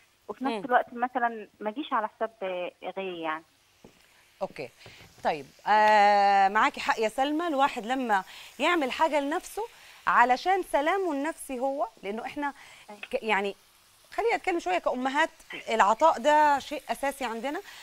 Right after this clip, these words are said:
Speaker 2: ما نحسش بالتقصير، نحس بالتوازن. لما ندي حاجة لنفسنا صدقيني من غير حتى ما
Speaker 1: كل
Speaker 2: نحسبها
Speaker 1: حاجة لازم
Speaker 2: واحد،
Speaker 1: تبقى
Speaker 2: اتنين،
Speaker 1: لها
Speaker 2: تلاتة،
Speaker 1: حقها.
Speaker 2: والله من غير حس-، حسبان، أول ما تلاقي نفسك مبسوطة هتلاقي نفسك عندك الرغبة في العطاء، صح؟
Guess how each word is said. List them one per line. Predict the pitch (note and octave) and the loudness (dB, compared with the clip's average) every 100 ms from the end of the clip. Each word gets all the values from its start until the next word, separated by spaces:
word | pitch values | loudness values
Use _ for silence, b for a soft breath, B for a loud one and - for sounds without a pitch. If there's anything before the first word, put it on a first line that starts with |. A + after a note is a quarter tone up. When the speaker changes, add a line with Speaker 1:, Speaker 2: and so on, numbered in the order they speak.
| B | B
Speaker 2:
ما | G#3 | -4
نحسش | A3+ - G4 - D4 - G3+ | -2 -2 -4 -4 -8 -8 -6
بالتقصير، | A3+ - A#3 - F3 | -6 -4 -6 -6 -10
نحس | D3+ - - | -10 -10 -10
بالتوازن. | A3 A3 G#3+ A#3 A#3 A#3 B B B B | -6 -2 -2 -2 -4 -12 B B B B
لما | G#3+ A3 | -2 0
ندي | C4 B3 C#4+ | 0 -2 0
حاجة | D#4 C#4+ | 2 2
لنفسنا | B3+ - D#4 D4+ | -2 -4 -6 -4
صدقيني | C4 - A#3+ G#3+ | -4 -4 -6 -6
من | G#3 | -2
غير | A#3 F4+ | 0 0
حتى | - - C#4+ | 0 0 0
ما | A#3 | 0
Speaker 1:
كل | G#3 | 0
Speaker 2:
نحسبها | F4+ F4+ D#4+ | -4 0 4
Speaker 1:
حاجة | A#3 | 8
لازم | A#3+ | 10
Speaker 2:
واحد، | D4+ C#4+ | 8 6
Speaker 1:
تبقى | G#3+ | -2
Speaker 2:
اتنين، | B3 C#4+ | -2 -2
Speaker 1:
لها | B3+ | 2
Speaker 2:
تلاتة، | C4 C#4+ G3+ | 2 4 2
Speaker 1:
حقها. | A3+ G3 - b b b b b _ - | 2 -2 -8 b b b b b _ 0
Speaker 2:
والله | G#3+ B3+ E4 | 4 6 4
من | C#4 A#3+ | 2 0
غير | C#4 | 0
حس-، | E4 F3 - | -2 -4 -8
حسبان، | - B3 F#3 G#3 F3+ E3+ - | -10 -8 2 2 2 -4 0
أول | D4 D#4+ C#4 | 2 2 -2
ما | |
تلاقي | A#3 C#4 | -4 -6
نفسك | C#4+ D4+ D4 | -6 -8 -8
مبسوطة | B3 - D4 D4 | -8 -8 -8 -8
هتلاقي | B3 C4 | -6 -6
نفسك | D4 D4 A#3+ | -6 -6 -2
عندك | D4 E4+ D4+ C4+ | -2 0 -2 -2
الرغبة | A#3 D#4 E4+ D4 | 2 2 4 0
في | - | 0
العطاء، | A3+ G3+ D3+ - _ _ | 0 0 -6 -10 _ _
صح؟ | E4 A4+ - | 4 4 2